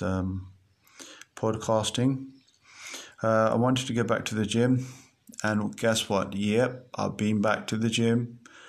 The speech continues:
Two days have gone, went back Tuesday and Wednesday, so today, Thursday, so I should be going back for my third session. So normally I train four times a week.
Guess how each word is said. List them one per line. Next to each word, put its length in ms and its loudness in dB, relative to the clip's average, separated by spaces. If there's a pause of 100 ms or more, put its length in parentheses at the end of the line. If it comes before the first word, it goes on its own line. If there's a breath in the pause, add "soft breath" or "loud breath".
(360 loud breath)
Two 200 0
days 320 2
have 160 -2
gone, 480 0
went 180 -2
back 280 -4
Tuesday 760 0 (760 soft breath)
and 220 -2
Wednesday, 540 0
so 220 -2
today, 340 -2
Thursday, 580 -2
so 160 -6
I 60 -8
should 160 -8
be 80 -4
going 240 -2
back 120 -4
for 120 -8
my 160 0
third 320 -2
session. 520 -4 (440 loud breath)
So 120 -8
normally 360 0
I 80 2
train 340 0
four 320 -4
times 400 0
a 80 -4
week. 400 -2